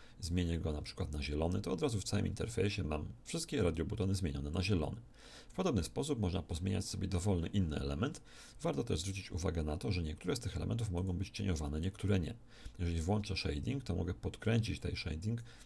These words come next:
zmieniając przyciski w takie ładne, trójwymiarowo wypukłe. Oczywiście nie należy z tym przeginać, chyba że chcecie rzeczywiście mieć jakiś bardzo odjechany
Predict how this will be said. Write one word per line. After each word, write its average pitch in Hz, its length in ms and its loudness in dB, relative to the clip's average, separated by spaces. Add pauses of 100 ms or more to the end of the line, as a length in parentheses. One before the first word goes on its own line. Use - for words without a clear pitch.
(100)
zmieniając 87 460 4
przyciski - 480 -4
w - 60 -6
takie 85 280 -4
ładne, 82 300 2
trójwymiarowo 82 680 0
wypukłe. 113 540 0 (460)
Oczywiście 143 400 0
nie 92 80 4
należy 87 300 2
z - 40 -6
tym - 140 -4
przeginać, 87 460 -4
chyba 98 180 0
że 76 100 -2
chcecie - 300 -6
rzeczywiście 82 500 -4
mieć 76 240 -4
jakiś 80 240 -6
bardzo 82 300 0
odjechany 78 580 -2